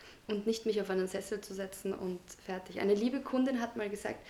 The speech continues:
es wär richtig gemein,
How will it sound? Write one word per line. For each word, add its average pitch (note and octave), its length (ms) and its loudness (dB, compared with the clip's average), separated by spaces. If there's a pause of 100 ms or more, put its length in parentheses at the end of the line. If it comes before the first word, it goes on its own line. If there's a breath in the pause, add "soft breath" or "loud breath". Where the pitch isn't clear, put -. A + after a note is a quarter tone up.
(500 loud breath)
es - 240 -12
wär F#3 280 4
richtig - 540 -2
gemein, F#3 800 0